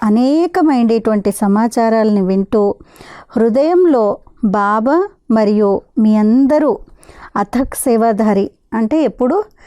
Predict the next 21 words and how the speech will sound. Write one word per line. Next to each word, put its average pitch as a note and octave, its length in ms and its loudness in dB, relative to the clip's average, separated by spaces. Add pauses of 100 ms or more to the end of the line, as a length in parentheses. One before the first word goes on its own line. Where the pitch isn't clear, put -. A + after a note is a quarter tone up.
(200)
అలసిపోనటువంటి C#4+ 1040 0
సేవాధారి G#3 680 0
అన్నయ్యలు, G#3 460 0
అక్కయ్యలు G#3 460 0
యొక్క G#3 280 0
గుణగానాన్ని G#3 920 0 (480)
మనసులోనే G3+ 760 0
చేస్తూ A#3+ 320 -2
ఉంటాను." F#3 440 0 (720)
"కైసే A#3 320 0
బాబా G#3+ 400 0
అప్నే G3+ 300 0
బచ్చోం G3+ 440 -2
కో A3+ 200 -2
నిమిత్ G#3 460 0
బనాయే G#3+ 460 0
బేహద్ G3+ 480 -2
కార్య G3+ 420 0
కర్వా G3 400 -2
రహే G3 440 -4
హై." F#3+ 160 -4